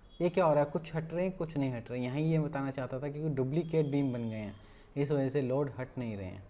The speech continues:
तो हमें सबसे पहले चेक करना होगा अपने मॉडल को कि क्या इसमें सच में डुप्लीकेट मेंबर्स हैं या कोई और प्रॉब्लम है।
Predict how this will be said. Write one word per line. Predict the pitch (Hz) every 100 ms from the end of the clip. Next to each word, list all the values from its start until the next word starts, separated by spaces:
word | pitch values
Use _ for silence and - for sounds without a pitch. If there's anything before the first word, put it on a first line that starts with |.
| - - - - -
तो | 127
हमें | 131 151
सबसे | 151 147
पहले | 151 151 160
चेक | - 151 156
करना | 151 143
होगा | 135
अपने | 131 131
मॉडल | 123 117 110 107
को | 127 156
कि | 160 165 165 165 160
क्या | 151 151
इसमें | 147 156
सच | - - 156
में | 165
डुप्लीकेट | 147 147 160 175
मेंबर्स | 170 175 180 180 165
हैं | 196
या | 196
कोई | 185 170 160
और | 160 143
प्रॉब्लम | 139 127 110 110 104
है। | 104